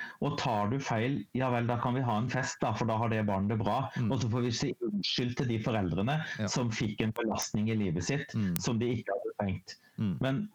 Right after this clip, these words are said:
Speaker 1: ja, så vi sier til det kjedsommelige, vi jobber, og vi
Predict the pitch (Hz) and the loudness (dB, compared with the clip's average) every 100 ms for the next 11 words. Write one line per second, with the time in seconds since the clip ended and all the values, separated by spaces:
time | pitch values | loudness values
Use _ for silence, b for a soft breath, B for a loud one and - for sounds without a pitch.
0 | _ _ _ _ _ _ - 92 - _ | _ _ _ _ _ _ -2 -2 -4 _
1 | _ - 123 123 139 107 104 113 117 123 | _ -2 -2 0 0 0 0 0 0 -2
2 | 113 - 107 87 98 107 113 123 73 - | -2 -2 0 0 0 0 0 0 -4 -8
3 | - _ - 120 131 117 98 113 139 143 | -14 _ -4 0 0 0 0 2 2 0
4 | - 123 110 104 107 113 | -2 0 2 2 2 0